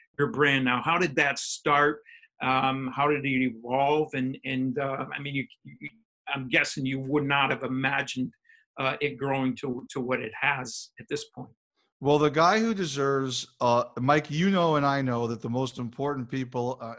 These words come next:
Speaker 2: in broadcast are producers, right? Like, if it
Speaker 1: Yep.
Speaker 2: wasn't for them, we would, we wouldn't be able to do anything. I had a producer I used to work at Hockey Night in Canada with named Doug Walton. He no longer works at Hockey Night. He's now the producer of Toronto Blue Jays broadcasts.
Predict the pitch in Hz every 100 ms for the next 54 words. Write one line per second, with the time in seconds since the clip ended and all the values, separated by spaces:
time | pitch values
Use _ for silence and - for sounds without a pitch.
0 | 117 110 117 123 120 120 113 - 110 -
1 | 104 113 101 90 82 - 95 113 120 104
2 | 101 110 117 147 135 127 120 117 120 123
3 | 117 110 120 117 _ 120 127 135 120 117
4 | 113 107 98 104 107 110 - 90 _ _
5 | _ _ _ _ - 139 175 170 160 151
6 | 147 151 139 143 120 123 127 131 131 131
7 | 120 127 - 131 123 113 123 123 120 120
8 | 120 120 113 107 120 120 117 113 117 127
9 | 120 110 120 131 131 127 123 117 123 -
10 | 101 113 117 113 113 120 113 101 117 120
11 | 113 110 101 _ _ - 120 131 123 120
12 | 110 - 120 120 117 104 127 127 117 101
13 | - 95 85 - 80 - - -